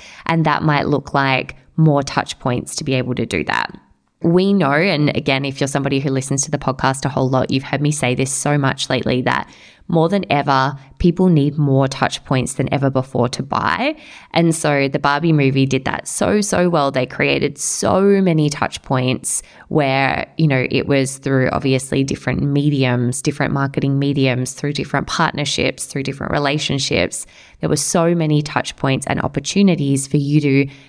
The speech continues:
be very, very aware of Barbie the movie, which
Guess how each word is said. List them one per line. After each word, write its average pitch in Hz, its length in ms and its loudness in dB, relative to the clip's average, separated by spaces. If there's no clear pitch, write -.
be 143 500 2
very, 165 640 0
very 139 600 2
aware 131 720 2
of 135 280 0
Barbie 135 320 2
the 135 100 2
movie, 139 560 4
which 135 220 -4